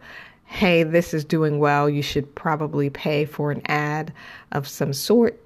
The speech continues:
or pay to boost it so that you can get more eyes on it." So essentially, that is what Facebook is doing. If you ever wondered why, when you share things from your business page to your personal page, why the engagement can be lower,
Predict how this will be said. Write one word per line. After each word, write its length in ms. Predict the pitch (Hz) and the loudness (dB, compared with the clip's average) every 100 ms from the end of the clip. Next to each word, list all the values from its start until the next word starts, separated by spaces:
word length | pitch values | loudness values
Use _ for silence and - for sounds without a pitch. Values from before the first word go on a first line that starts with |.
| - | -10
or 120 | - | -6
pay 300 | - - 160 156 | -6 -2 0 -2
to 200 | - 151 | -4 -6
boost 420 | 156 180 190 - | -4 -4 -2 2
it 240 | 220 214 | 2 2
so 200 | - 165 | -2 0
that 180 | 151 143 | 0 0
you 80 | 143 | -2
can 140 | 143 | -6
get 200 | 147 147 | -2 -2
more 240 | 147 147 143 | 0 -2 -2
eyes 340 | 147 143 147 - | -2 -2 -4 -6
on 220 | 135 151 | -6 -6
it." 120 | - - _ - - - - - | -8 -14 _ -20 -20 -18 -16 -12
So 160 | - 233 | 4 6
essentially, 540 | 220 233 233 196 160 | 6 4 4 4 4
that 400 | 151 147 160 175 | 4 6 6 6
is 160 | 180 170 | 2 -2
what 180 | 160 - | -4 0
Facebook 500 | 160 147 - 143 151 | 2 2 2 0 2
is 140 | 143 | 0
doing. 540 | 139 139 139 139 139 139 - - - - | 0 0 2 0 -2 -6 -18 -20 -16 -4
If 180 | 147 | 0
you 120 | 165 160 | 6 6
ever 200 | 160 165 | 6 2
wondered 640 | 156 160 151 151 143 151 | 2 2 4 4 4 2
why, 560 | 156 147 151 147 147 151 | 4 4 4 4 2 0
when 240 | 156 147 | 0 0
you 120 | 147 | 0
share 280 | 139 - 151 | -2 2 2
things 320 | 151 151 151 | 2 0 0
from 280 | - 143 143 | -2 -2 0
your 200 | 143 139 | 0 0
business 380 | 139 147 151 139 | 0 0 -2 -4
page 280 | - 139 139 | -2 -2 -2
to 100 | 135 | -2
your 80 | 135 | -2
personal 420 | - 160 143 139 | 0 0 0 -6
page, 460 | - 143 139 147 - - - - | -4 -4 -4 -6 -12 -20 -20 -12
why 320 | 156 156 147 | 0 2 4
the 140 | 147 147 | 4 2
engagement 520 | 143 135 147 - - | 2 2 2 -2 -6
can 160 | - 151 | -6 -2
be 160 | 147 | -2
lower, 640 | 143 147 156 151 139 139 | 0 2 2 2 0 -4